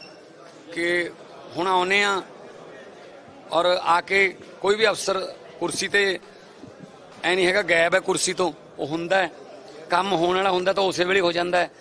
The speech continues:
ਜੇ ਕੋਈ ਹੋਰ ਡਾਕੂਮੈਂਟ ਚਾਹੀਦਾ ਹੋਵੇ ਤਾਂ ਤੋਂ ਮੰਗਾ, ਮੰਗਾ ਲੈਂਦੇ ਨੇ। ਪਬਲਿਕ ਦੇ ਸਾਹਮਣੇ ਤੁਸੀਂ ਸਾਰਾ ਲਾਈਵ ਰਿਕਾਰਡ ਵੀ ਕੀਤਾ, ਲੋਕਾਂ ਦੇ ਵਿਊਜ਼,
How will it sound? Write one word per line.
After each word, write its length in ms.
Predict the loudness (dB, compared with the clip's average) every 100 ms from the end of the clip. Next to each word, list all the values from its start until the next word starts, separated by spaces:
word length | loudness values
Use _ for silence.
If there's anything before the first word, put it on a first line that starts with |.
| -20 -18 -10
ਜੇ 100 | -2
ਕੋਈ 100 | 2
ਹੋਰ 200 | 2 2
ਡਾਕੂਮੈਂਟ 380 | 0 0 -2
ਚਾਹੀਦਾ 260 | 0 2 2
ਹੋਵੇ 120 | 2
ਤਾਂ 120 | -2
ਤੋਂ 120 | -2 -2
ਮੰਗਾ, 180 | -2
ਮੰਗਾ 340 | -2 -2 0 0
ਲੈਂਦੇ 280 | 0 0 -2
ਨੇ। 140 | -2 -6 -16 -18 -18 -20 -18 -16 -6
ਪਬਲਿਕ 300 | -2 -2 -2
ਦੇ 100 | -2
ਸਾਹਮਣੇ 320 | -2 -2 -2
ਤੁਸੀਂ 300 | -4 -4 -4
ਸਾਰਾ 240 | -2 0
ਲਾਈਵ 260 | 0 0 -2
ਰਿਕਾਰਡ 300 | -2 0 0
ਵੀ 120 | -4
ਕੀਤਾ, 300 | -10 -10 -8
ਲੋਕਾਂ 320 | -8 -8 -8
ਦੇ 80 | -8
ਵਿਊਜ਼, 420 | -6 -6 -6 -12